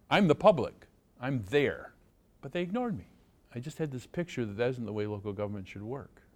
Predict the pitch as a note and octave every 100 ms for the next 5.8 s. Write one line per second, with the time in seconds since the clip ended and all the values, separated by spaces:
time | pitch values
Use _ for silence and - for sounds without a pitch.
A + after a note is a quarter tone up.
0 | _ _ A#2 A#2 - _ A#2+ A#2+ A#2+ A2
1 | - C3+ D#3+ B2 A2+ B2 C3 A2+ A2 B2+
2 | - A2+ G#2 - G2+ F#2+ G2 G2+ G#2+ G#2
3 | - G#2 G2 F#2 - A2 A2 G#2+ G2 -
4 | G2+ G2 F2 E2+ F2+ F#2+ F2+ F2+ - -
5 | _ _ _ - F2+ F2+ F2